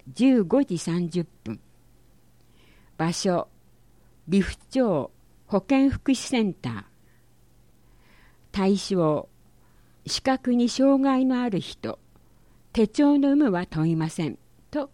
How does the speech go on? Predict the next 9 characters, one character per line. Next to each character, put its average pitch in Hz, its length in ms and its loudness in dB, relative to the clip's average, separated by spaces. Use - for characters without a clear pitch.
家 254 140 -4
族、 - 440 -8
支 - 220 -2
援 247 220 4
者 151 200 -6
な 156 160 -4
ど。 107 140 -14
費 302 180 4
用、 127 320 0